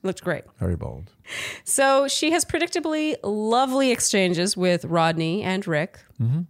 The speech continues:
Speaker 1: And Andy, here you said so many ways to say the same thing.
Speaker 2: <laughs>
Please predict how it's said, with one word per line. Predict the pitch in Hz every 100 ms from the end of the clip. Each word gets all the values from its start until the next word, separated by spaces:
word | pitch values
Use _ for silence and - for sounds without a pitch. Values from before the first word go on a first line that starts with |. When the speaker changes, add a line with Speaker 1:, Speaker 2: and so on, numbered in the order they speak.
| _ - -
Speaker 1:
And | 196 175
Andy, | 226 202 196
here | 185
you | 180
said | 180 180 170
so | - 254
many | 254 247 233
ways | 220 226 -
to | 151
say | - 175
the | 156
same | - 160 160
thing. | 180 170 151
Speaker 2:
<laughs> | 156